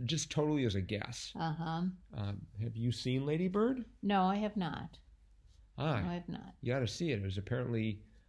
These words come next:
Speaker 1: almost won Best Picture in
Speaker 2: <laughs>
Speaker 1: some year
Speaker 2: Uh-huh.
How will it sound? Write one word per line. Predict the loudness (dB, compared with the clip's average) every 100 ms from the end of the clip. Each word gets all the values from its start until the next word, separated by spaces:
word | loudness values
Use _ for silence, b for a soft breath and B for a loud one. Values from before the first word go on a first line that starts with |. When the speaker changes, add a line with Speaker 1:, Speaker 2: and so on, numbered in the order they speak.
| b -8 0
Speaker 1:
almost | 2 4 2 2
won | 4 4
Best | 4 2
Picture | 2 0 2 2
in | 4 4
Speaker 2:
<laughs> |
Speaker 1:
some | 4 6 6 8
year | 6 8 8 6
Speaker 2:
Uh-huh. | 6 4 2 -2 -4